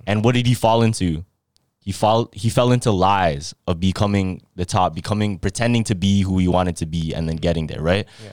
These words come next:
Speaker 1: And it wasn't fulfilling, fulfilling for him.
Speaker 2: Yeah.
Speaker 1: And at the end of the day, he went back to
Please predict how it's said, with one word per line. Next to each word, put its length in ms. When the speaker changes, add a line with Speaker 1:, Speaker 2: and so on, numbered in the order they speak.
Speaker 1:
And 120
it 40
wasn't 280
fulfilling, 440
fulfilling 460
for 160
him. 260
Speaker 2:
Yeah. 240
Speaker 1:
And 80
at 100
the 100
end 120
of 100
the 80
day, 200
he 120
went 180
back 220
to 320